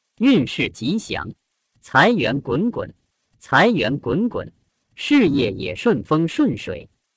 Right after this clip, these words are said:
黄金万两，进阶大吉大利。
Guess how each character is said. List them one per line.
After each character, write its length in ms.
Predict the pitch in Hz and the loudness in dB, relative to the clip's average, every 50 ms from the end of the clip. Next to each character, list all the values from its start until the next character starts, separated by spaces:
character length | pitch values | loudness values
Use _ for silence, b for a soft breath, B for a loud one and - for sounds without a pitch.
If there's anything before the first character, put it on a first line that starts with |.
| _ _ _ | _ _ _
黄 460 | _ _ - 131 - 139 175 226 254 240 | _ _ 0 2 2 4 4 2 0 0
金 260 | - 208 202 208 208 | 0 0 0 2 2
万 200 | 220 226 160 110 | 2 2 2 0
两， 260 | - 95 90 - - _ _ _ _ _ _ _ _ _ | -4 -8 -10 -12 -16 _ _ _ _ _ _ _ _ _
进 280 | - - 277 214 135 | 2 2 4 4 4
阶 240 | 113 - 143 156 160 | 2 2 2 2 2
大 320 | - - 277 226 - - 101 | 4 2 2 2 2 0 -4
吉 180 | - - 107 | -6 -8 -6
大 260 | 107 - 160 95 76 | -2 -2 -2 -2 -2
利。 200 | - - - - | -6 -10 -12 -12